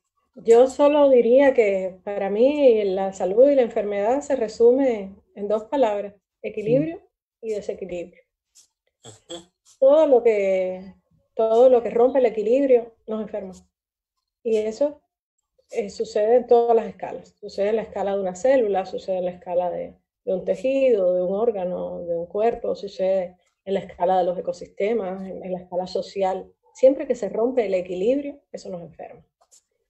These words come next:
Speaker 2: Ujú.
Speaker 1: Entonces, la, la condición de salud implica siempre una armonía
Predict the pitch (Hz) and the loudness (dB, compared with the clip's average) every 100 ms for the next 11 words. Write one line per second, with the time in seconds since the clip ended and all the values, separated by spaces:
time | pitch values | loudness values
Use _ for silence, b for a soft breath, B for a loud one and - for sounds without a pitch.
0 | _ _ _ _ _ - 123 - - 262 | _ _ _ _ _ -18 -14 -10 2 2
1 | - - 202 185 208 202 202 202 208 202 | 2 -8 -6 -6 -4 -6 -6 -4 -4 -4
2 | 208 269 302 311 277 233 240 302 302 - | 0 0 2 -2 -2 2 2 0 -6 -6
3 | 214 202 254 262 247 - 254 262 247 220 | -8 2 2 2 -2 0 0 2 0 0
4 | 220 208 170 165 165 - | -2 -4 -2 -2 -4 -12